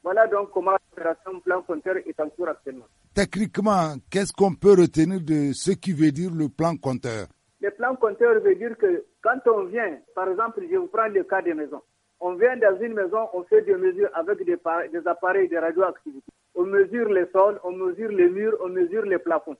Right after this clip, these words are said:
Speaker 1: Si on se rend compte que dans les matériaux, soit sur le sol, soit sur les murs, il y a de la radioactivité, donc on approfondit la,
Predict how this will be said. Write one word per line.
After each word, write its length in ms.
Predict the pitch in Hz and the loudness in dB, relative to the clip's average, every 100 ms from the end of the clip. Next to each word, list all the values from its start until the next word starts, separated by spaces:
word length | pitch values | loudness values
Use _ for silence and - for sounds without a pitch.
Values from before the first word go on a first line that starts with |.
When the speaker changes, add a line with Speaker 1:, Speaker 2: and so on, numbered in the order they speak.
| _ _ _ | _ _ _
Speaker 1:
Si 100 | - | -6
on 200 | 285 240 220 | -6 -4 -2
se 60 | 214 | 0
rend 200 | 208 202 | 0 0
compte 280 | 247 247 | -2 -2
que 80 | - 370 _ - | -4 -4 _ 0
dans 180 | 220 | 0
les 120 | 226 190 | 2 0
matériaux, 640 | 190 185 202 202 180 131 _ | 0 2 2 4 0 0 _
soit 280 | - 208 196 - _ _ - | 2 2 2 -6 _ _ -10
sur 120 | 247 | -4
le 220 | 226 190 | 0 0
sol, 220 | 202 180 151 | -2 -4 0
soit 220 | 214 180 - | 0 0 -4
sur 100 | 247 | -2
les 180 | 233 208 | 2 2
murs, 220 | 202 160 - _ _ _ - | 2 -4 -12 _ _ _ -2
il 60 | |
y 80 | 180 | 2
a 80 | 190 | 4
de 100 | 202 | 4
la 200 | 175 175 | 4 4
radioactivité, 760 | 175 185 190 - 233 175 226 | 2 2 0 -2 -14 -2 0
donc 180 | 214 208 180 | 0 -2 -6
on 180 | 180 | -4
approfondit 680 | 202 220 226 226 233 226 262 | -2 2 2 2 -2 -4 0
la, 320 | 240 185 139 | 2 2 -4